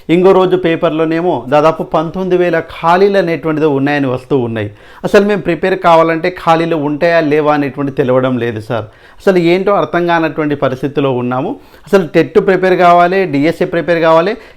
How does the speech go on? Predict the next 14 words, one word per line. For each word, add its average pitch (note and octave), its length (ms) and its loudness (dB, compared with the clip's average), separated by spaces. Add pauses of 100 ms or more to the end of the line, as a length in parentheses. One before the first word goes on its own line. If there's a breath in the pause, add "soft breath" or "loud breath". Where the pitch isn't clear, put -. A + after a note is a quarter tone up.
కానీ F3 320 2
తీరా G3 340 2
టెట్ F3 380 0
ప్రిపేర్ F3+ 280 0
అయ్యి, F3+ 160 0
డిఎస్సి E3+ 280 0
ప్రిపేర్ D#3+ 300 2
అవుతుంటే E3 380 0
పోస్టులు A3 500 4
లేకుంటే F#3+ 400 0
మా D#3 180 2
పరిస్థితి D3+ 520 -2
ఏమిటి D#3 520 0
అనేటువంటిది D3 760 -2